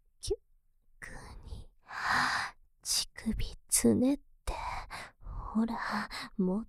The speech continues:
と強く。引っかいて、爪で。カリカリって。カリカリ、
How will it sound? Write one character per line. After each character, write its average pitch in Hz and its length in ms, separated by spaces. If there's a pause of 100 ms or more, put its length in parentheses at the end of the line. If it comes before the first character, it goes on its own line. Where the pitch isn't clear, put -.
(120)
と - 100 (140)
強 226 520 (120)
く。 - 100
引 214 60
っ - 20 (760)
か - 200
い 285 60
て、 - 180 (560)
爪 - 360
で。 - 100 (1000)
カ - 200
リ - 180
カ - 220
リ - 60
っ - 80 (200)
て。 - 80 (1800)
カ - 260
リ - 140 (100)
カ - 120 (100)
リ、 - 80